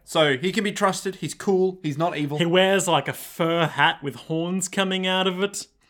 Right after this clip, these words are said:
Speaker 1: He's got piercing
Speaker 2: And, like,
Speaker 1: blue
Speaker 2: a
Speaker 1: eyes.
Speaker 2: blue bodysuit with, like, arrow-shaped chest cutouts that, like,
Speaker 1: Arrow
Speaker 2: kind of, like, form the pattern of a rib cage.
Speaker 1: Ah, that they do.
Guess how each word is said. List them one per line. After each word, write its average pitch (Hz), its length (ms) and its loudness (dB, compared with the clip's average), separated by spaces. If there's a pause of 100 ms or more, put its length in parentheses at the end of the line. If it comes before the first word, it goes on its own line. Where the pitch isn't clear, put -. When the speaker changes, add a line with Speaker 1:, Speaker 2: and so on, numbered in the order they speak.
Speaker 1:
He's 131 140 -6
got 143 300 0
piercing 175 500 -2
Speaker 2:
And, 151 140 0
like, 143 100 2
Speaker 1:
blue 131 140 0
Speaker 2:
a - 60 0
Speaker 1:
eyes. 127 120 -4
Speaker 2:
blue 175 340 6
bodysuit 143 680 -2
with, 135 160 -8
like, 123 300 -8
arrow-shaped 143 840 0
chest - 440 -6
cutouts - 720 -8 (260)
that, 139 120 -4
like, 131 160 2
Speaker 1:
Arrow 127 140 -14
Speaker 2:
kind 156 200 0
of, 139 220 -6
like, 147 200 -4
form 139 300 -4
the 123 60 -4
pattern 135 280 -4
of 131 80 -6
a 127 60 -6
rib 127 300 -2
cage. 113 480 -6
Speaker 1:
Ah, 147 440 -4
that 120 180 -8
they 123 140 -4
do. 135 380 -4